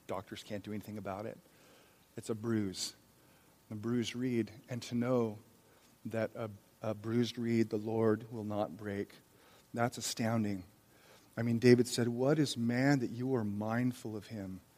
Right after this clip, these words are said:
He's just simply astounded that, astounded that God would care about reeds, much less, uh, tenderly care for the bruised reed.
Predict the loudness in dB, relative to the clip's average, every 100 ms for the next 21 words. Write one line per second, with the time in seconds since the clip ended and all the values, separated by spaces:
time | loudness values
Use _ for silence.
0 | -20 -20 -20 -2 6 6 6 2 4 4
1 | 4 4 2 2 4 4 2 -4 -6 -6
2 | 0 2 0 -4 4 4 4 -4 -4 -6
3 | -2 -2 -2 -4 -6 -6 -4 -4 -4 -6
4 | -4 -4 -4 -8 -14 -20 -20 -20 -12 -12
5 | -8 -2 0 0 -2 -4 -4 -4 -4 -4
6 | -6 -4 -6 -8 -16 _ _ _ _ _
7 | -8 -6 -4 -2 -2 -4 -10 -8 -10